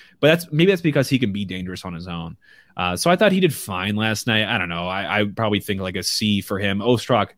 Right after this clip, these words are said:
not great last night either. I thought the best performance was Gioacchini, uh, uh, obviously getting up for that goal. And he played a pretty strong game last night. You do wanna see him not do as much of the simulation sometimes with the diving, but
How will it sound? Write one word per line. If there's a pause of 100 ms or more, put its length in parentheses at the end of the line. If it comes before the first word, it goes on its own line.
(260)
not
great
last
night
either. (120)
I
thought
the
best
performance
was
Gioacchini, (140)
uh,
uh,
obviously
getting
up
for
that
goal.
And (240)
he
played
a
pretty
strong
game
last
night.
You
do
wanna
see
him
not
do
as
much
of
the
simulation
sometimes
with
the
diving,
but